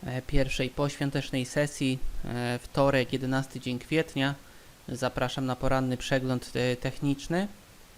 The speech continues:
No i co, zaczniemy sobie może od, e, głównej pary walutowej. Tak naprawdę tutaj mamy nieco, e, nieco zmienione scenariusze. Musimy sobie to wyraźnie odświeżyć po wczorajszym,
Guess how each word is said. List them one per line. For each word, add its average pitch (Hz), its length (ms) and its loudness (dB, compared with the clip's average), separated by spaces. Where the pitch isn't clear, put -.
No 156 100 -2
i 156 80 -2
co, 131 160 -2
zaczniemy 160 360 -4
sobie 160 200 -4
może 151 200 0
od, - 220 -2
e, 135 240 4
głównej 156 400 2
pary 123 240 0
walutowej. 120 460 -2
Tak 120 140 -6
naprawdę 127 400 -4
tutaj 127 240 -4
mamy 131 240 -4
nieco, 131 380 -2
e, 131 540 2
nieco 143 320 -2
zmienione 135 420 2
scenariusze. 139 600 -4
Musimy 123 280 -6
sobie 123 200 -6
to 123 100 -4
wyraźnie 127 500 -4
odświeżyć 143 580 -4
po - 100 -14
wczorajszym, 131 580 -6